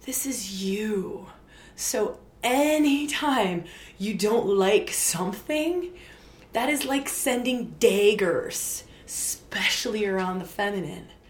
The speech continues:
right? Spe-, that's like sending daggers into that part of self, into the feminine. That we're, we, we talk about this, "I want, I want to open, I want to come into my feminine,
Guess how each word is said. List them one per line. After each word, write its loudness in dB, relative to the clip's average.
right? -6
Spe-, -6
that's -6
like 0
sending 2
daggers 4
into 0
that -4
part -6
of -8
self, -6
into 0
the -2
feminine. -2
That -4
we're, 0
we, -6
we -10
talk -6
about -4
this, -2
"I -2
want, -2
I -6
want -2
to -2
open, 6
I 2
want -2
to -4
come -4
into 4
my 0
feminine, -2